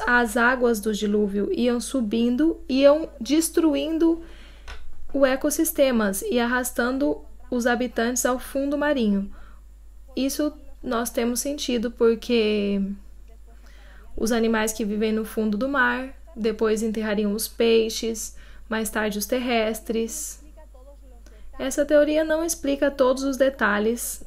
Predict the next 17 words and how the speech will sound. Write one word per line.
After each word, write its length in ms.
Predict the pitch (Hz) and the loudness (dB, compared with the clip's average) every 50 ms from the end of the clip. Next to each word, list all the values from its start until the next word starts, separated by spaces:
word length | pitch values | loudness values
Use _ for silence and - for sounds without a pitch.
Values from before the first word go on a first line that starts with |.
| - - | -10 -4
da 240 | 214 220 233 226 | 0 2 4 4
ordem 260 | 220 214 214 220 226 226 | 4 4 4 2 2 0
dos 200 | 233 247 - - | 0 -2 -4 -4
fósseis, 680 | - 208 202 202 196 - 196 196 202 202 - - - - - - - - - - - - - - - | -4 -4 -4 -4 -4 -6 -8 -8 -8 -10 -10 -10 -10 -12 -12 -12 -12 -14 -14 -14 -14 -16 -16 -14 -6
mas 220 | - 247 254 262 - | -4 -4 -2 -2 0
poderia 460 | - 269 262 262 254 269 269 269 277 | 2 4 4 4 4 4 4 2 4
ser 300 | 277 277 262 269 285 - 453 415 403 | 2 2 4 4 2 0 -2 -2 0
outros 420 | 427 262 277 302 294 302 311 302 | 2 2 2 2 0 -2 -6 -4
fatores 440 | - 302 294 294 - 208 208 220 220 | -2 -2 -2 0 0 -2 -2 -2 -2
implicados. 760 | 233 226 220 247 240 - 208 - - - 202 - - - - - - - - - - - - - - - | -2 -2 -4 -4 -6 -4 -6 -8 -8 -10 -14 -14 -14 -14 -14 -16 -16 -18 -18 -20 -20 -20 -20 -18 -10 0
Outras 400 | - 226 233 240 233 240 233 - | 4 6 6 6 4 2 -2 -2
possibilidades 1080 | - 233 226 220 - 220 247 254 254 220 226 214 214 214 214 233 254 254 - - - - - - - - - - - - | 0 0 0 0 0 -2 -2 -2 0 0 0 0 0 0 -2 -4 -6 -6 -8 -10 -10 -14 -18 -20 -20 -18 -18 -18 -18 -18
que 840 | - - 226 220 220 220 214 208 208 208 202 202 196 196 196 196 208 - | -10 -6 -4 -4 -2 -2 -2 -2 -2 -2 -2 -2 -2 -2 -2 -4 -4 -4
investigaram 580 | 220 208 214 220 - - 226 220 214 208 208 214 | -4 -2 -2 -2 0 -2 -2 -2 -2 -2 -2 -2
os 100 | 208 - | -2 -4
científicos 680 | - - 226 208 214 208 - 226 214 - - 220 208 | -4 -2 -2 -2 -2 -2 -4 -6 -8 -6 -6 -8 -6
criacionistas 1000 | - - 220 214 208 214 - 233 226 220 220 220 226 220 - - 285 311 320 | -4 -2 -2 -2 -2 -2 -4 -4 -4 -2 -2 -2 -4 -4 -4 -4 -4 -4 -6